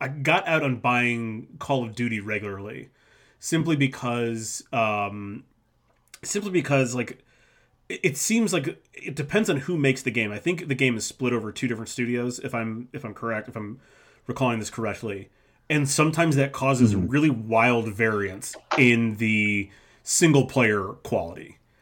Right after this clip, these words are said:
Speaker 1: Um, the, you know, the multiplayer is kind of always the same, whatever, but I, I have bought Call of Duty games where, like, the single player experience is just crappy. And it's, it's quick, you get through it, it's not very interesting, and it's like, "Well, shit."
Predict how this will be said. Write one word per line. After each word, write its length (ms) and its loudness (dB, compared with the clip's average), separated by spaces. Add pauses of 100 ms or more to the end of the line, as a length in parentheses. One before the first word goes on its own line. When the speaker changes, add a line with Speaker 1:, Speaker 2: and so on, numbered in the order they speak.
(300)
Speaker 1:
Um, 640 2
the, 460 0
you 160 8
know, 80 4
the 80 2
multiplayer 500 4
is 80 -2
kind 220 0
of 80 0
always 360 0
the 100 0
same, 480 0
whatever, 480 -2 (420)
but 360 2 (400)
I, 600 2
I 120 4
have 300 2
bought 280 6
Call 180 2
of 60 -2
Duty 200 2
games 300 2
where, 200 -2
like, 140 -4
the 80 -4
single 320 0
player 460 -2
experience 540 -4
is 200 -6
just 220 -8
crappy. 480 -10 (520)
And 180 2
it's, 300 -8 (100)
it's 140 -2
quick, 440 0
you 120 -2
get 200 2
through 260 2
it, 220 -2
it's 200 -10
not 180 -4
very 240 -2
interesting, 460 -4
and 60 -8
it's 120 -12
like, 200 -10
"Well, 180 0
shit." 360 -12